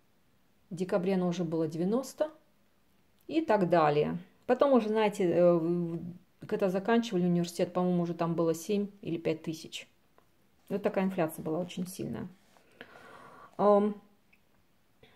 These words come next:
ну, надо как-нибудь сделать видео про восьмис-, э, девяносто, восьмидесятые годы, может, даже с семидесятых начать. Ну, то, что так забавно, интересно. А, люди, которые там восхваляют совок, они просто в нем не жили.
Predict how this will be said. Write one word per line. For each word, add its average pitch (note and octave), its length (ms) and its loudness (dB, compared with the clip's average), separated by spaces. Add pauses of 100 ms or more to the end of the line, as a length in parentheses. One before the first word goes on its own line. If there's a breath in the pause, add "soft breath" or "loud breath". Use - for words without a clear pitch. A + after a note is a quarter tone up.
(160 soft breath)
ну, G4+ 300 10
надо C4+ 220 8
как-нибудь B3 340 6
сделать A3 340 8
видео G#3 540 4
про G3 240 2
восьмис-, F#3+ 380 0
э, F#3 240 2
девяносто, F#3 420 0
восьмидесятые F3 540 -2
годы, C4 320 4
может, F#3+ 200 2
даже F3+ 180 0
с - 60 -12
семидесятых F#3 560 0
начать. B3+ 520 0 (480)
Ну, A3+ 120 -4
то, C4 140 4
что E3 160 2
так A3 160 2
забавно, G3+ 460 4
интересно. G3 640 2 (600 soft breath)
А, F#3 320 4
люди, G3+ 280 4
которые F3+ 400 4
там E3+ 200 0
восхваляют F#3 680 2
совок, F#3+ 420 2
они A3 140 0
просто G3+ 280 -4
в F#3 40 2
нем F3+ 160 2
не E3+ 100 0
жили. G#3+ 380 4